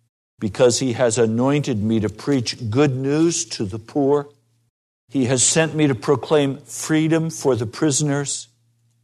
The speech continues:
and recovery of sight for the blind, to release the oppressed,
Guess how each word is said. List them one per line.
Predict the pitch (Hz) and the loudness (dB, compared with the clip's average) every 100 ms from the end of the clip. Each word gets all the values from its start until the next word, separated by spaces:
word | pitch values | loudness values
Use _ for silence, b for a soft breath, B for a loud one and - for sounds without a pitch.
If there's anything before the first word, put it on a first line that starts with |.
| _ _ _ _ _ _ - | _ _ _ _ _ _ -4
and | 139 127 | 0 2
recovery | 113 - 156 147 156 151 | 2 0 0 0 2 2
of | 139 120 | 2 0
sight | - 156 139 143 | -2 2 2 0
for | - 131 | -4 -2
the | 113 | 0
blind, | 101 117 127 127 127 123 - _ _ _ _ _ | 0 0 2 0 -2 -6 -10 _ _ _ _ _
to | - 139 | -2 2
release | 120 120 120 165 160 - | 4 4 4 2 0 -2
the | 156 | -2
oppressed, | 156 - 151 113 107 - - | -2 -2 0 0 -2 -8 -12